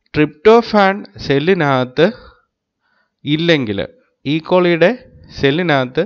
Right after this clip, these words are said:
tryptophan കംപ്ലീറ്റ്ലി ആബ്സെന്റ് ആണെങ്കിൽ ഈ പർട്ടിക്കുലർ ജീൻസ്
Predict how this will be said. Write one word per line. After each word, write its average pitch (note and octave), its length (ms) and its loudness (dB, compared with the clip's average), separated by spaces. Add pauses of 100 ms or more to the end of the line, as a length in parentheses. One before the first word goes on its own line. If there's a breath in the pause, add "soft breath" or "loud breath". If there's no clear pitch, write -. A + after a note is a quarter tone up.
(320 loud breath)
tryptophan D3 640 0 (100)
കംപ്ലീറ്റ്ലി D3+ 480 -4 (140)
ആബ്സെന്റ് A#2+ 420 -4
ആണെങ്കിൽ A2 360 -4 (680 soft breath)
ഈ - 20 -2 (280)
പർട്ടിക്കുലർ C3 480 0 (1400 soft breath)
ജീൻസ് C#3 440 0